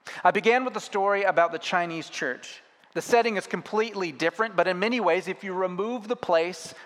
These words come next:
the year, and the names, I could be describing the setting of the church in the book of Acts, the church under the Roman Empire. In the story we're exploring recently,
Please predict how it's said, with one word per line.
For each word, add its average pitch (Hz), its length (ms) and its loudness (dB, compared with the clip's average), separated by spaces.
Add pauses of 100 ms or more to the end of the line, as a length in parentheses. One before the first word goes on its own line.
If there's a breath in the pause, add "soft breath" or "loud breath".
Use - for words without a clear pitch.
the 208 100 -4
year, 180 380 0
and 170 120 0
the 160 40 0
names, 156 540 -2 (260 loud breath)
I 185 120 4
could 254 340 -4
be 240 120 -2
describing 151 760 0 (300 loud breath)
the 165 100 -6 (140)
setting 208 400 2
of 165 80 -2
the 160 80 -6
church - 560 -6
in 156 220 -6
the 143 80 -4
book 151 380 -6
of 135 140 -4
Acts, - 640 -2 (760)
the 139 100 -14
church 170 400 -2
under 147 160 -2
the 135 100 -6
Roman 135 340 -2
Empire. 110 640 -4 (720 loud breath)
In 208 100 -2
the 233 60 4
story 285 300 4
we're 247 200 2
exploring 202 560 -2
recently, 151 560 -4